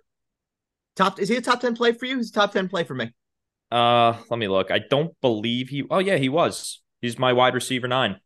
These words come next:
Speaker 1: Oh, he's my wide receiver eight. So you start, you start Waddle comfortably, and then are you starting Durham Smythe?
Speaker 2: That, no, no, no. We're not getting that crazy here.
Speaker 1: That, that's crazy talk?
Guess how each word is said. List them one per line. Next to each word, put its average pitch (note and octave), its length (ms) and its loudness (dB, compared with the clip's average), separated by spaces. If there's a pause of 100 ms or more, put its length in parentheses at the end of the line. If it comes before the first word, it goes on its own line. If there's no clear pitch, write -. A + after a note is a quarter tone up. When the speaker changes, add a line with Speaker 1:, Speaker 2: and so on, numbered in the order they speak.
(440)
Speaker 1:
Oh, B3 100 4
he's A3+ 100 2
my F#3 60 -6
wide F3+ 140 0
receiver F3+ 300 -2
eight. B2 140 0 (1200)
So D3 80 -8
you D3+ 100 -2
start, D#3 320 0 (160)
you D3+ 100 -6
start D3 300 0
Waddle C#3+ 300 -2
comfortably, F3 600 -6 (420)
and D#3+ 140 2
then D#3+ 120 4
are D#3+ 200 4
you E3+ 160 0
starting E3+ 460 0
Durham D#3 300 0
Smythe? D3 460 -4 (1000)
Speaker 2:
That, C#3 300 2
no, B2+ 160 0
no, G#2 180 0
no. F2+ 80 -2
We're G#2 80 -2
not G#2 160 -2
getting F#2 140 -4
that F2 200 -6
crazy E2+ 320 -8
here. F2 240 -10 (360)
Speaker 1:
That, C3+ 160 2
that's C#3+ 200 -4
crazy D3+ 260 4
talk? D#3+ 280 0